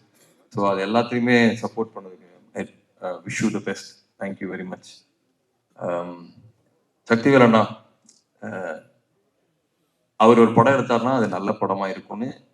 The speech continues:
uh, நான்லாம் சொல்ல வேணாம், அது அவரே கிரியேட் பண்ணிட்டார் அந்த பிராண்டை. So இது எங்களுக்கு மூணாவது காம்பினேஷன். Um,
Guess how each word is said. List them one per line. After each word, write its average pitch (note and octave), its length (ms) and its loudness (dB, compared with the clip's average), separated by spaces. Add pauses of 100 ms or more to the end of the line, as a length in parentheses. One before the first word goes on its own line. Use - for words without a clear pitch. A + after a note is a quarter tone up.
(180)
uh, - 240 -20
நான்லாம் G#2 240 -4
சொல்ல G2+ 240 -8
வேணாம், G2 260 -8
அது - 120 -10
அவரே A2 220 2
கிரியேட் C3+ 400 0
பண்ணிட்டார் G#2 400 2
அந்த F#2 140 -12
பிராண்டை. G2+ 440 -6 (460)
So F#2+ 480 -2
இது G#2 180 0
எங்களுக்கு A2 260 0
மூணாவது A#2 760 6 (360)
காம்பினேஷன். A2 520 0 (800)
Um, F#2 300 -8